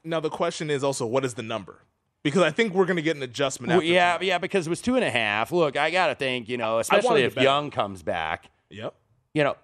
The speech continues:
Speaker 2: if, if this, if this gets three and a half, I might be willing to buy it on the Texans.
Speaker 1: Ooh.
Speaker 2: I might be willing to. Look,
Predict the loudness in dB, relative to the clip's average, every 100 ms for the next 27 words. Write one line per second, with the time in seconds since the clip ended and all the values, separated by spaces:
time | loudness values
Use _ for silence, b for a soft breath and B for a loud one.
0 | _ -2 -2 0 -2 0 0 0 -2 -4
1 | 2 0 2 -4 -4 -8 -4 -2 -2 -4
2 | -2 0 0 -2 -6 _ _ _ _ _
3 | _ -2 0 2 0 0 -2 -2 -2 0
4 | 2 2 0 -2 -6 -6 -8 -8 -14 -18
5 | -18 -20 0 6 8 8 6 2 0 -2
6 | -4 -12 _ -2 -2 -6 -8 -10 -4 -4
7 | -4 -4 -4 2 2 0